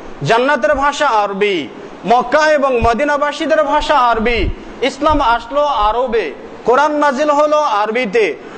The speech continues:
সব কিছুই নাজিল হলো আরবিতে, কিন্তু নতুন করে শবে বরাত নাজিল হলো ফার্সিতে।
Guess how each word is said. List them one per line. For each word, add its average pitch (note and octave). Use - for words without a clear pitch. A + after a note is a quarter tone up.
সব D#4
কিছুই E4
নাজিল C4+
হলো C4+
আরবিতে, G#3+
কিন্তু E4
নতুন C4
করে D#4
শবে C#4+
বরাত D#4
নাজিল C4+
হলো B3+
ফার্সিতে। F3+